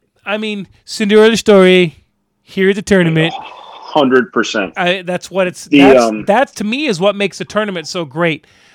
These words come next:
Speaker 1: Will Oral Roberts win the national championship? No.
Speaker 2: No.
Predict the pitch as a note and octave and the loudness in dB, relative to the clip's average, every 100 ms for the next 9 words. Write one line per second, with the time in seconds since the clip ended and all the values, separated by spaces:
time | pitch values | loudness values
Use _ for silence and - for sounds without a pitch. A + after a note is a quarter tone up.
0 | - F#3 B3 A#3 A#3+ A#3+ G#3+ G#3+ G#3+ F#3+ | -4 0 0 0 2 2 4 4 2 -2
1 | G#3 G#3 G3+ G3 G3 A3 G#3 A3 A3 - | -2 0 -2 -4 -8 -8 -8 -6 -8 -8
2 | _ _ _ _ _ F#3+ D3+ D#3 D3+ C3 | _ _ _ _ _ -10 -6 -2 -2 -2
3 | C3 C3 G2 | -4 -6 -8